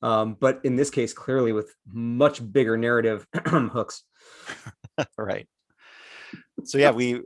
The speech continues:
Speaker 2: uh, seemingly we have one boss left. It feels like we're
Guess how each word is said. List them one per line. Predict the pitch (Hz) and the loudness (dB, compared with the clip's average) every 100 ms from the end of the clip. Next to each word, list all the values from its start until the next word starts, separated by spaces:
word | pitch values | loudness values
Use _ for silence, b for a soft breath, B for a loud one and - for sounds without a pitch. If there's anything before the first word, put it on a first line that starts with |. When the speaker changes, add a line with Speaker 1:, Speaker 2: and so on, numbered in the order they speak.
| - | -6
Speaker 2:
uh, | - 117 113 110 - _ _ - - - | 0 4 4 2 -4 _ _ -18 -18 -14
seemingly | - - 151 170 170 180 196 | -12 -6 -4 -4 -4 -4 -2
we | 127 117 | 0 2
have | 113 98 | 2 0
one | 110 113 120 117 | -4 -4 -4 0
boss | 117 110 110 - - - | 4 4 4 -2 -10 -6
left. | 107 113 170 - | 0 2 0 -6
It | 107 - | -14 -12
feels | - 110 98 | -8 -6 -2
like | 101 - | -4 -6
we're | 101 98 95 90 90 | -6 -4 -4 -6 -10